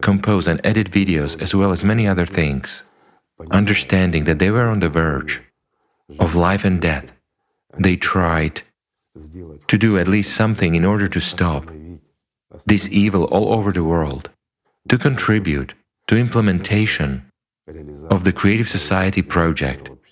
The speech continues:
and to protect everyone in the world, while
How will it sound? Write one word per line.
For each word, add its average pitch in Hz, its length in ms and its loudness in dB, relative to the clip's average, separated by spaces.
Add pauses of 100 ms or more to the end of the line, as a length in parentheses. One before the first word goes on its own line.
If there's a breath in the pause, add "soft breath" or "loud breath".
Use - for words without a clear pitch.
(260)
and 101 180 2
to 113 80 2
protect 110 560 0
everyone 104 460 2
in 85 160 0
the 87 100 2
world, 82 480 0 (680)
while 80 600 2